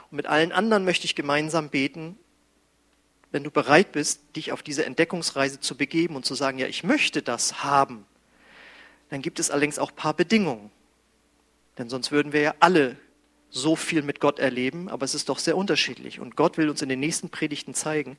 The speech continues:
was wir tun müssen, damit dieses neue Leben wirklich durch uns fließt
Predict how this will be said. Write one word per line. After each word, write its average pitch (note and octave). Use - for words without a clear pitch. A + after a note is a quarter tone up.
was B2+
wir A#3+
tun A#3
müssen, F#3+
damit D3+
dieses F#3+
neue D#3
Leben C#3+
wirklich -
durch F3+
uns A#2+
fließt -